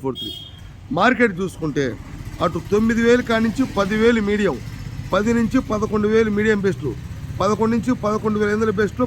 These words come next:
పన్నెండు వేలు డీలక్స్లు. ఇంకా పన్నెండు వేల ఐదు వందల పైన చెప్పుకునే రకం క్వాలిటీ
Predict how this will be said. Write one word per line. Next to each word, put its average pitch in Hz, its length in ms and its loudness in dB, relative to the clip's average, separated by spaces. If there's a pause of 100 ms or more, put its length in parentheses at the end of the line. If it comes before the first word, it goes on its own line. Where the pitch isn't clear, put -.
(100)
పన్నెండు 208 320 0
వేలు 220 180 2
డీలక్స్లు. 214 380 0 (180)
ఇంకా 214 160 -2 (140)
పన్నెండు 226 400 0
వేల 226 240 4
ఐదు 226 120 2
వందల 220 180 -2 (100)
పైన 214 140 0 (120)
చెప్పుకునే 214 400 -2 (100)
రకం 202 220 0 (720)
క్వాలిటీ 226 380 4